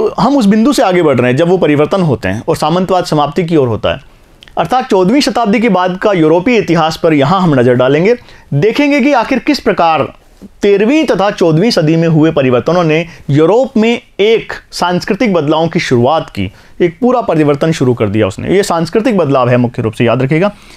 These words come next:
ये आर्थिक क्षेत्र में होने वाले बदलावों यहाँ नहीं, क्योंकि आर्थिक क्षेत्र के बदलाव हम अध्याय छः में बहुत ढंग से पढ़ चुके हैं।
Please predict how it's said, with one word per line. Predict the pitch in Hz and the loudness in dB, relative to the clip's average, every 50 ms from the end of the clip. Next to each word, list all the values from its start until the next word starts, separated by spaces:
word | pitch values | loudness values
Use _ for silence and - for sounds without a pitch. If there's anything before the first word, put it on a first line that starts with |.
| - - - - - - | -20 -20 -20 -20 -6 -2
ये | 143 143 202 233 | 0 0 0 0
आर्थिक | - - - 143 160 170 165 - 254 208 | 0 0 0 -2 -2 -2 -2 -4 -6 -4
क्षेत्र | - - 190 180 - 190 | -2 -2 -2 -2 0 0
में | 196 190 | 0 0
होने | 170 165 147 147 143 | 0 0 0 0 0
वाले | 143 143 143 139 | 2 2 0 2
बदलावों | 123 117 117 117 120 120 127 135 135 - _ - | 0 0 0 0 0 0 0 -2 -4 -6 _ -6
यहाँ | 117 110 101 127 135 | -4 -4 -2 -2 -2
नहीं, | 123 104 117 117 151 131 | -2 0 0 0 0 0
क्योंकि | - - 180 175 214 202 | 0 0 -2 0 0 -2
आर्थिक | - 160 165 160 - 220 202 | 0 -2 -2 -2 -2 -4 -4
क्षेत्र | - 214 196 - 208 | -2 -4 -2 0 0
के | 202 | 0
बदलाव | 202 170 170 175 196 202 214 - - - - - - - | 0 0 0 0 0 0 -2 -4 -10 -18 -20 -20 -10 -6
हम | 185 196 | -4 -2
अध्याय | 180 135 131 147 156 156 160 | -2 -2 0 0 0 0 -2
छः | - - 143 143 | -4 -2 -2 0
में | 160 151 127 | 0 0 0
बहुत | 113 127 143 143 127 | 0 -2 -2 -4 -4
ढंग | 117 113 165 165 | -2 -2 -2 0
से | - - | 0 0
पढ़ | 165 147 123 110 | -2 0 -2 -2
चुके | 117 117 113 151 | -4 -4 -4 -2
हैं। | 156 175 196 | -4 -4 -4